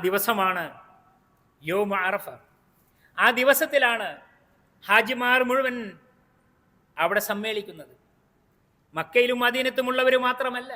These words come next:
മുസ്ലിങ്ങളായ ആളുകൾ, സത്യവിശ്വാസികളായി മുസ്ലിം രാജ്യങ്ങളിൽ നിന്നുള്ളവർ മാത്രമല്ല, ലോകത്തിൻ്റെ അഷ്ടദിക്കുകളിൽ നിന്നും സത്യവിശ്വാസികൾ,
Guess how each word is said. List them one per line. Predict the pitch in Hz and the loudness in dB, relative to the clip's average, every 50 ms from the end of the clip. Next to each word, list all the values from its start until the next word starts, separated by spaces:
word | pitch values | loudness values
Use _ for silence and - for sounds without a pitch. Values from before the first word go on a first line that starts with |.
| - _ _ _ _ _ _ _ _ _ _ _ _ _ _ _ _ _ _ _ _ _ _ _ - | -16 _ _ _ _ _ _ _ _ _ _ _ _ _ _ _ _ _ _ _ _ _ _ _ -14
മുസ്ലിങ്ങളായ | 170 170 - 254 262 262 269 254 254 247 247 254 254 254 254 | -10 -8 -4 -2 0 0 0 2 4 4 4 4 4 4 4
ആളുകൾ, | 262 262 262 269 262 254 - | 4 4 2 0 0 0 -2
സത്യവിശ്വാസികളായി | 247 233 - 269 262 254 - - 262 254 254 247 262 262 254 254 254 247 254 262 262 - - - _ _ _ _ _ _ _ _ _ _ _ _ _ _ - | -4 -4 -4 -8 -8 -6 -4 0 2 2 2 0 -2 -4 -2 0 0 0 -2 -4 -10 -18 -20 -20 _ _ _ _ _ _ _ _ _ _ _ _ _ _ -14
മുസ്ലിം | 180 - - 262 269 262 262 254 | -10 -6 -4 -4 -2 0 2 4
രാജ്യങ്ങളിൽ | 240 254 240 254 262 262 262 262 254 254 | 4 4 2 0 -2 -2 0 -2 -2 -2
നിന്നുള്ളവർ | 254 262 254 254 254 254 254 254 247 247 | -2 -4 -2 -2 -2 0 -2 -2 -2 -4
മാത്രമല്ല, | 254 262 269 262 247 254 262 262 247 190 _ _ _ _ _ _ _ _ _ _ _ _ _ _ _ 147 | -4 -4 -6 -8 -8 -12 -16 -18 -20 -20 _ _ _ _ _ _ _ _ _ _ _ _ _ _ _ -4
ലോകത്തിൻ്റെ | 160 185 214 247 254 262 269 262 262 254 254 254 233 | 0 4 4 4 4 2 2 0 0 4 6 6 6
അഷ്ടദിക്കുകളിൽ | - - - 269 269 240 254 - - 277 269 269 269 262 262 254 262 | 4 4 2 2 2 2 0 -2 0 4 8 8 8 8 6 4 0
നിന്നും | 262 254 262 247 247 254 - _ _ _ _ _ _ _ _ _ _ _ _ _ _ _ _ _ _ _ _ _ _ _ _ _ _ _ _ _ _ _ _ _ - - - | -2 -4 -8 -10 -12 -18 -20 _ _ _ _ _ _ _ _ _ _ _ _ _ _ _ _ _ _ _ _ _ _ _ _ _ _ _ _ _ _ _ _ _ -12 -6 -6
സത്യവിശ്വാസികൾ, | 208 202 - 262 254 247 247 - 277 254 254 247 254 277 240 247 220 | -6 -4 -4 -4 -4 -4 -4 -2 0 0 0 0 -2 -4 -4 -4 -4